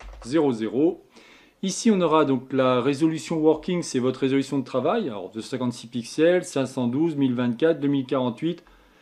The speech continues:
C'est équivalent à un K, deux K, quatre K et huit K. Par défaut, moi, je laisse en deux mille quarante-huit.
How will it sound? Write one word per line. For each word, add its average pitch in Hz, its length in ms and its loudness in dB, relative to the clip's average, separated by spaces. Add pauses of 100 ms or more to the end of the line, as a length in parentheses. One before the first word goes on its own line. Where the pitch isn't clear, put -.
(160)
C'est - 180 -6
équivalent 143 500 2
à 127 240 -4
un 131 160 -4
K, 147 340 0
deux 131 140 0
K, 151 280 0
quatre 139 200 -4
K 160 160 2
et - 20 4
huit 135 240 -6
K. - 80 -8 (680)
Par 135 160 6
défaut, 139 260 2
moi, 165 140 4
je 131 80 2
laisse 139 160 2
en 131 60 0
deux 131 100 2
mille 151 140 0
quarante-huit. 131 420 2